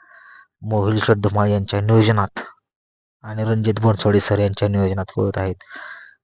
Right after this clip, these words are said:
नक्कीच सोळा तारखेचं पाच लाखाचं मैदान नक्कीच करणार का? नक्कीच मोहिल शेठ धुमाळ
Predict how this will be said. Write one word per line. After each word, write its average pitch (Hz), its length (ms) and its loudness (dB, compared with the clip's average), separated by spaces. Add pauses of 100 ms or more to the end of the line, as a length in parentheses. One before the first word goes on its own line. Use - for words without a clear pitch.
(140)
नक्कीच - 500 -8 (1200)
सोळा 110 400 -2
तारखेचं 110 360 0 (140)
पाच 104 240 -4
लाखाचं 104 400 0
मैदान 98 380 0 (840)
नक्कीच - 380 -8 (160)
करणार 113 420 4
का? 107 160 -6 (1120)
नक्कीच 127 280 -6
मोहिल 120 340 2
शेठ 117 220 0
धुमाळ 110 320 2